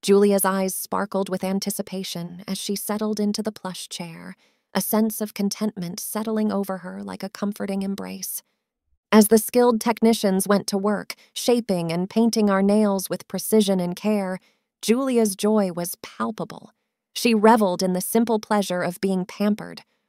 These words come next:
her laughter filling the air as she chatted animatedly with the salon staff.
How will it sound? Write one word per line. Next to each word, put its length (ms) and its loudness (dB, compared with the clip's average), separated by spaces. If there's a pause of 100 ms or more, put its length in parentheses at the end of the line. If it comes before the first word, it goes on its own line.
her 120 8
laughter 500 2
filling 420 4
the 160 2
air 320 0
as 120 -4
she 160 -2
chatted 520 0
animatedly 680 2
with 200 -4
the 60 -2
salon 440 0
staff. 500 -12